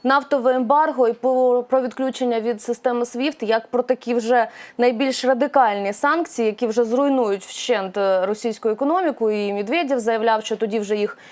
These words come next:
ніщо не стримає від, е, е, ну, натякав на повномасштабну війну. Е, наскільки, м, серйозна дискусія щодо цього триває взагалі в Європі?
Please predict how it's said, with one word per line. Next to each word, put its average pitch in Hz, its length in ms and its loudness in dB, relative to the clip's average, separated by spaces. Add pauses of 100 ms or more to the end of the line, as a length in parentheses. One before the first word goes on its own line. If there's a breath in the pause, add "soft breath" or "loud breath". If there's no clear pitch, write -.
(180 loud breath)
ніщо 240 440 0
не 208 120 -4
стримає 208 520 0
від, 185 280 -4
е, 190 320 2 (340 loud breath)
е, 180 380 0
ну, 226 140 0
натякав 214 480 2
на 202 120 0
повномасштабну 208 840 -2
війну. 254 420 0 (240 loud breath)
Е, 220 300 2
наскільки, 254 540 0
м, 254 540 0
серйозна 294 500 0
дискусія 226 680 0
щодо 220 300 -2
цього 254 280 0
триває 226 400 2
взагалі 214 380 -2
в 202 40 -4
Європі? 220 480 0